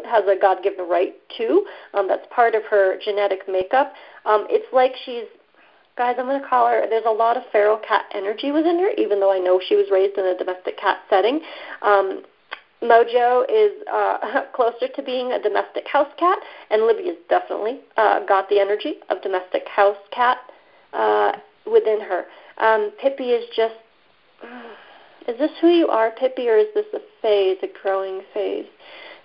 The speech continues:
She says it's who she is. Um, Pippi, if they decided to rehome you because maybe they felt like you would get picked off by a coyote if you wandered, uh, what, do you need to be an only cat if they were to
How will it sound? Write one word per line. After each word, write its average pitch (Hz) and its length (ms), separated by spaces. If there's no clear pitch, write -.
She 254 240
says 311 260
it's - 260
who 226 140
she 208 80
is. 190 300
Um, 240 380
Pippi, 277 380
if 269 80
they 269 140
decided 285 720
to 277 80
rehome 220 600
you 180 120
because 202 300
maybe 196 240
they 190 260
felt 190 260
like 185 240
you 196 80
would 190 120
get - 220
picked - 220
off 190 260
by 190 80
a 185 160
coyote 180 580
if - 140
you 180 100
wandered, 175 600
uh, - 100
what, 277 400
do 226 80
you 262 240
need 285 240
to 269 60
be 240 220
an 214 200
only 220 340
cat 208 360
if - 140
they 202 100
were 196 180
to 190 80